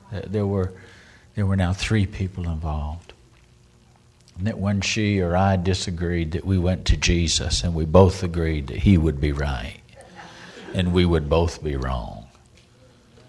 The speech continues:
And we learned to say, "We're sorry, God."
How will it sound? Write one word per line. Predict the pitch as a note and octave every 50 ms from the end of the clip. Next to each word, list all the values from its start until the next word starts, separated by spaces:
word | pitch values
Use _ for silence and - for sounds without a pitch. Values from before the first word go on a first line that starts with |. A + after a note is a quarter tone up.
| - - - -
And | F2 F2+ G2
we | G2 F2+
learned | E2+ G2 G2 F#2+ F2+ E2+
to | E2+
say, | - - F#2+ F2+
"We're | E2+ E2 F2 E2+
sorry, | E2+ - - F#2+ F#2 F#2 F2+ F2 E2+ E2
God." | D#2+ F#2 F2 F2 F2 E2 D#2+ D#2 - - -